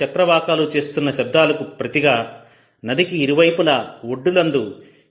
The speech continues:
ఏనుగుల అరుపులు, ఆ అరుపులను సహింపలేక గుహల నుండి గాండ్రిస్తున్న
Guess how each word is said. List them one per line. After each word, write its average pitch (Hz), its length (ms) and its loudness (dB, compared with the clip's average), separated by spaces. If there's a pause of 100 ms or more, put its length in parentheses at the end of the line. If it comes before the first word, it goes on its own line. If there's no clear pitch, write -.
ఏనుగుల 160 400 2
అరుపులు, 135 600 2 (340)
ఆ 131 160 -2
అరుపులను 170 400 4
సహింపలేక 151 800 2 (580)
గుహల 170 260 4
నుండి 175 420 2
గాండ్రిస్తున్న 151 760 0